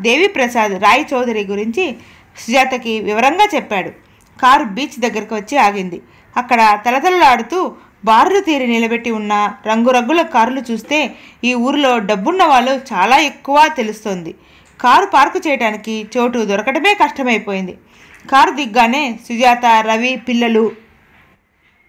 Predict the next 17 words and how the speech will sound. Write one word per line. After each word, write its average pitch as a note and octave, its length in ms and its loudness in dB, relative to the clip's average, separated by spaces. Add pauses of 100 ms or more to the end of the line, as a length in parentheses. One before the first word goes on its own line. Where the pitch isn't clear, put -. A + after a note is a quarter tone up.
(1080)
చేతులు C4 240 2
పట్టుకొని B3 600 -4 (120)
సముద్రం D#4 420 -2
వైపు G3+ 400 -4
నడవసాగారు. G3 680 -2 (440)
సుజాత G3+ 680 0
సముద్రం E4 460 -2
దగ్గరగా E4 540 0
చూడడం A3 300 -2
ఇదే G3 260 -6
మొదటిసారి. A3 640 -6 (460)
రవి, A#3 220 2
పిల్లలు A3+ 520 -2
నీళ్ళలో D#4 420 0
దిగి B3 460 -2 (200)
పాదాలు C4+ 360 2
తడుపుతుంటే A#3 800 -2